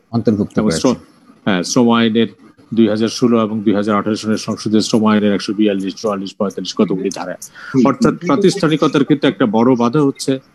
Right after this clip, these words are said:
Speaker 2: সংবাদপত্র শিল্পকে মজুরি আইনে। আমরা এখন ওয়েজ Board বলি, কিন্তু আসলে এটা মজুরি বোর্ড।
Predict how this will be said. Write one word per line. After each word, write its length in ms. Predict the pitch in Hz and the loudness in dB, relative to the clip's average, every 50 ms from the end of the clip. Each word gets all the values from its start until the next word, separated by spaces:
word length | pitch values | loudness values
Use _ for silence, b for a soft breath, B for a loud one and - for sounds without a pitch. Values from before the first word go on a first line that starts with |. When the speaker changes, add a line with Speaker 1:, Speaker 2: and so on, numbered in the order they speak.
| _ _ 170 160 | _ _ -10 -10
Speaker 2:
সংবাদপত্র 760 | 151 - 135 131 131 127 131 131 127 - - 131 107 - - 117 | -4 -2 0 0 2 2 2 0 0 -2 -2 -2 0 0 -2 -2
শিল্পকে 680 | - - 139 131 123 - 131 117 - 160 170 190 180 - 117 | 0 0 -2 -2 2 0 0 0 0 -2 -4 -4 -4 -2 2
মজুরি 400 | 113 123 120 117 120 120 120 113 | 2 4 4 4 4 6 6 4
আইনে। 200 | 107 107 104 107 | 4 2 2 0
আমরা 240 | 101 101 120 127 | 0 2 2 2
এখন 220 | 123 113 123 120 120 | 2 4 4 4 6
ওয়েজ 200 | 135 143 135 143 | 6 4 4 2
Board 160 | 156 165 139 123 | 0 0 0 2
বলি, 380 | 127 131 139 156 160 151 165 208 - _ _ _ _ _ _ | 2 2 4 4 4 2 0 -4 -10 _ _ _ _ _ _
কিন্তু 200 | - 117 117 123 | -2 0 0 0
আসলে 260 | 110 107 - - 131 | -2 -2 -2 -2 -2
এটা 120 | 110 - 123 | 0 0 0
মজুরি 420 | 110 117 117 107 113 107 104 95 90 | 0 0 2 2 2 0 0 -2 -4
বোর্ড। 200 | 90 85 80 | -6 -8 -8